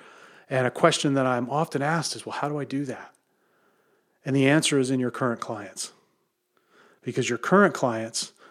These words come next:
are likely very good mirrors for your future clients, particularly your best current clients. And they have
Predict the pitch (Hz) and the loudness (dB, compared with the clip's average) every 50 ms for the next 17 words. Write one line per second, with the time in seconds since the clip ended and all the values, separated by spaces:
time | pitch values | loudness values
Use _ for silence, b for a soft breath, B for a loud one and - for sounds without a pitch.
0 | b b - 123 123 127 127 131 143 151 - 151 135 120 113 131 135 143 143 139 | b b -2 0 2 4 6 6 6 4 4 2 2 4 4 4 4 4 4 4
1 | 127 135 139 127 - 123 127 123 123 120 113 107 107 107 - - B B B B | 4 4 2 2 2 2 0 2 2 2 0 0 -2 -4 -6 -8 B B B B
2 | _ - - 131 123 113 117 117 113 - 127 117 - - 113 - - 113 104 101 | _ -6 -2 -2 0 0 -2 -4 -4 -4 -6 -6 -6 -6 -10 -10 -10 -12 -12 -12
3 | 98 - - - - 113 - 151 - - 143 131 127 123 120 120 120 113 113 110 | -12 -14 -12 -12 -10 -4 -4 -2 0 2 2 2 2 2 2 2 0 0 -2 -4
4 | 104 - 131 120 110 - - - - 131 113 107 98 - - - 101 87 95 - | -4 -4 -4 -4 -4 -6 -10 -10 -10 -10 -10 -10 -10 -12 -14 -14 -14 -14 -16 -14
5 | - - - - _ _ _ _ _ _ _ _ _ _ _ _ _ _ _ _ | -12 -12 -12 -12 _ _ _ _ _ _ _ _ _ _ _ _ _ _ _ _
6 | _ _ _ _ _ _ _ _ _ _ _ _ _ _ - 131 127 139 143 139 | _ _ _ _ _ _ _ _ _ _ _ _ _ _ -4 0 2 2 4 4
7 | 143 147 135 - | 4 4 4 2